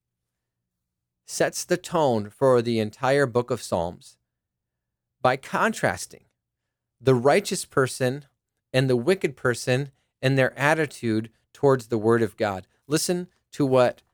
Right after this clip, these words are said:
the psalmist says. Psalm chapter one, verse one.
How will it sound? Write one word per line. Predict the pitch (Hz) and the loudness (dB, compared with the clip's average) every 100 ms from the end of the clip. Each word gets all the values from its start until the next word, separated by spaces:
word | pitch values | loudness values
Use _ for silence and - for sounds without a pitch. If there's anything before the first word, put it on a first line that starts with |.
| _ | _
the | - 117 | -6 -4
psalmist | - 127 123 110 - _ | 0 0 0 -2 -6 _
says. | - - 113 98 - _ _ _ _ _ _ _ _ _ _ _ _ _ _ _ | -6 0 2 0 -6 _ _ _ _ _ _ _ _ _ _ _ _ _ _ _
Psalm | - 143 151 | -2 0 0
chapter | 156 147 - 165 | -2 -4 -2 -2
one, | 110 95 101 113 _ _ _ 104 | -2 -4 -6 -10 _ _ _ _
verse | 110 110 - | 0 0 -4
one. | 98 85 | -8 -8